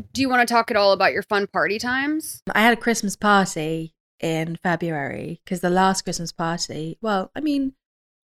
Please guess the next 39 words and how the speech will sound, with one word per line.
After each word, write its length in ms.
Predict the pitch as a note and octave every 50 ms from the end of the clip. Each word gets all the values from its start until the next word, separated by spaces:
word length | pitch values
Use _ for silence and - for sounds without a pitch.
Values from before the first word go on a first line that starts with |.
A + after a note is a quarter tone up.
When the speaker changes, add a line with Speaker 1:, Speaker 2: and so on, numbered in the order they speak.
| _ -
Speaker 2:
as 100 | A3+ B3
a 60 | A#3 A3+
self-employed 640 | - A3+ G#3 G3+ - F#3+ F#3 - - A#3 A#3 A3
person 360 | - F3 E3 E3+ - - D#3+ D#3+
now, 120 | D#3+ E3
you 140 | E3+ F3+ F#3+
don't 180 | G3 F#3 -
really 140 | - E3+ F3+
get 260 | - - G3+ - _
Christmas 300 | - - D#3 - - -
parties, 520 | - - D#3+ G2+ C#3+ - - F3 F#3+ G3 -
but 160 | - - -
sometimes 540 | - - B3 B3+ A#3+ G#3 F#3 F3 F3 - F#3
if 100 | F3 -
you're 120 | F3 F3+
a 40 | F3+
good 200 | - F#3 F#3 -
girl, 200 | - C3+ B2 -
you 120 | - - -
get 200 | - F3 F3 F3
invited 440 | F3 F3 F3 D#3+ E3+ F3 - F3 -
to 140 | - -
other 120 | E3 E3 F3+
people's 380 | - A#3+ C#4+ D4 - F3 D3+ -
Christmas 360 | _ - - - D#3 D#3+ -
parties. 580 | - - - - - - - - G3 - - -
Speaker 1:
Right. 420 | A3+ F#3 G3 G#3 G#3+ G#3 G3 A#2
Speaker 2:
Which 140 | - - -
I 60 | A3
did. 340 | A3 - F#4 F#4 - - - _ - - - - - - - _ -
And 280 | - F#3 F#3 F#3 F3+ - _ _ _ _ -
it, 100 | G#3 -
I 120 | E3 G3
was 160 | G3+ G#3 G3+ -
supposed 340 | - - G#3+ A#3 A#3 - -
to 60 | F#3
go, 360 | - G3 F#3+ F3 E3 F3 F#3+ -
you 80 | G3+
know, 240 | F3+ E3+ D3 D#3